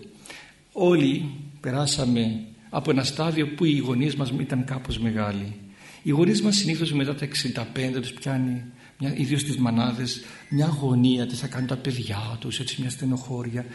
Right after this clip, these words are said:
Νιώθουν ότι δεν πέτυχαν στη ζωή, νιώθουν ότι δεν τα, δεν τις προσέχει κανείς. Αν δείτε καμιά μάνα θα λέει,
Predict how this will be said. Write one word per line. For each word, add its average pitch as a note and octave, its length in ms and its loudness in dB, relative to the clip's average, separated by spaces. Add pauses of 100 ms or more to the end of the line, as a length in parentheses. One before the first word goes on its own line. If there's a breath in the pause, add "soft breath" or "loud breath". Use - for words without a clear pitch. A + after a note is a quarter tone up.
(260 loud breath)
Νιώθουν D3 300 2
ότι D3 200 2
δεν D3+ 340 0
πέτυχαν C#3+ 340 -2
στη C#3+ 140 0
ζωή, C#3 140 0
νιώθουν D3 260 0
ότι C3+ 100 2
δεν F3 140 6
τα, F#3+ 120 4
δεν E3+ 200 4
τις E3 120 2
προσέχει D#3+ 460 4
κανείς. C#3 580 2 (280 loud breath)
Αν D3+ 120 0
δείτε E3 140 2
καμιά D3 320 4
μάνα D3+ 260 4
θα C#3+ 140 -2
λέει, C#3+ 360 -2